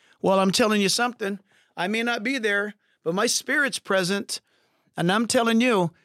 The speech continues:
do this now. You take this young man, cast him out of the fellowship of the, of the church. Get him out. Can't come back on the property. We're gonna get a restraining o-,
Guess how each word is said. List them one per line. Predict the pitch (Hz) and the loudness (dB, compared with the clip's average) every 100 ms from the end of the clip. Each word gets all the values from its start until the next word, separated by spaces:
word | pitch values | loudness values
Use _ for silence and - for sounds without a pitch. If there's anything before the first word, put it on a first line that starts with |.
| _ _ _ _ 143 | _ _ _ _ 0
do | 220 | 0
this | 208 214 - | 2 0 0
now. | 196 160 - _ _ _ - | 0 -2 -6 _ _ _ -4
You | 175 | -2
take | 190 247 240 | 2 2 2
this | 302 - | 0 2
young | 285 285 | 2 2
man, | 233 226 226 233 - _ _ _ _ - - - | 2 2 2 -2 -6 _ _ _ _ -20 -20 -2
cast | 220 240 - | 0 2 0
him | 247 | 0
out | 220 240 | 2 2
of | 262 | 0
the | 262 | 0
fellowship | 254 240 240 240 226 | 2 2 2 0 0
of | 214 | 0
the, | 196 208 | 0 0
of | 208 180 | -2 -2
the | 185 | -2
church. | - 170 123 - 147 135 | 0 0 -2 -6 -6 -4
Get | 147 214 208 | 0 0 2
him | |
out. | 196 175 - _ - - - - | 0 -2 -4 _ -20 -20 -20 -4
Can't | 214 208 165 | -2 -2 -2
come | 208 | 0
back | 208 208 214 | 0 0 0
on | |
the | 208 | -2
property. | 233 262 262 269 262 247 247 _ - - | 2 0 2 0 2 0 -4 _ -18 -2
We're | 180 | 0
gonna | 196 | 2
get | 185 180 | 2 0
a | |
restraining | 170 170 - 247 247 247 | 0 0 0 0 2 2
o-, | 240 233 | 2 2